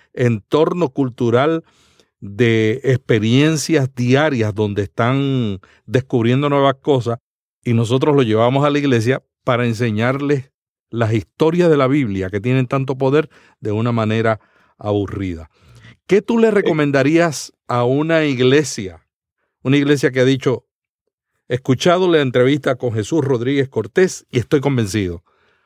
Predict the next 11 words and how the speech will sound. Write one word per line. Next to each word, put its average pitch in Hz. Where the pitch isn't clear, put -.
Vamos 139
a 120
utilizar 107
la 113
tecnología 101
para 110
el 101
evangelismo 113
y 110
el 107
discipulado". 92